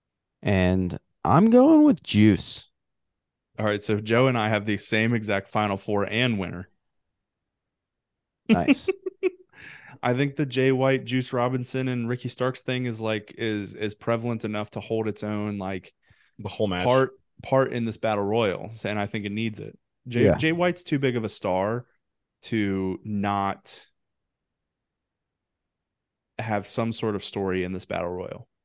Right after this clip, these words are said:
Speaker 1: Yeah, if I had to pick order, he'd be, uh, he'd be number two.
Speaker 3: Here, here's the one thing I'll tell you that I think
Speaker 1: With
Speaker 3: is
Speaker 1: Orange
Speaker 3: different
Speaker 1: being
Speaker 3: from what
Speaker 1: number
Speaker 3: y'all are
Speaker 1: one.
Speaker 3: saying, is I think everything y'all are saying is right, but I think that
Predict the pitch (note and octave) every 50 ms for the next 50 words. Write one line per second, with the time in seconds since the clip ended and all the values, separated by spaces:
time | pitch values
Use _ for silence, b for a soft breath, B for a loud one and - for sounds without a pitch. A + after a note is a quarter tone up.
0 | _ _ - A#2 A#2 A2 G#2+ - C3+ C3+ C#3+ D#3 D3+ C#3 - - A#2+ A2+ - -
1 | G#2+ A2 G#2+ G#2 G2 F#2+ G2 G#2+ G#2 G2+ F#2 G#2 G2+ F#2+ F#2 F2+ F#2 A2 - _
2 | _ _ _ _ _ _ _ _ _ _ _ _ _ _ _ _ _ _ _ _
3 | _ _ _ - G#2 A2 - - - A2+ G#2+ G#2 G2+ G2+ G#2+ G2+ G2+ F#2+ F2 D#2+
4 | E2 D#2+ - - G2 E2 D2 D2+ - _ _ _ _ _ _ _ _ _ _ _
5 | _ _ _ _ _ _ _ _ _ _ - - C3 - - - D#3+ F3 F3+ -
6 | - C#3 C3 C3+ C#3 C3+ - C3+ A#2+ A2 - C3 B2+ A#2+ A2+ G#2+ G#2 G#2 - A#2+
7 | G#2 - - - A#2 A2 G#2+ G#2+ A2 F2+ F2 G#2+ G2 G2 G2 G2 F#2 F2 G2 F#2+
8 | G2 F#2+ F2+ E2 - - G2 F#2 F2 E2+ D#2+ D#2 - _ _ _ _ _ _ _
9 | _ _ - A2+ B2 A#2+ - D#3+ D#3 - D3+ D#3 D#3+ D#3+ D#3+ E3+ D#3+ D#3 D3 C3
10 | - - C#3 B2+ A2+ G2 - - A2 A#2 A2+ G#2+ F#2+ E2+ - _ _ _ _ _
11 | _ _ _ - A2 A2+ - - C#3+ D3 D3 - D#3+ C3+ - -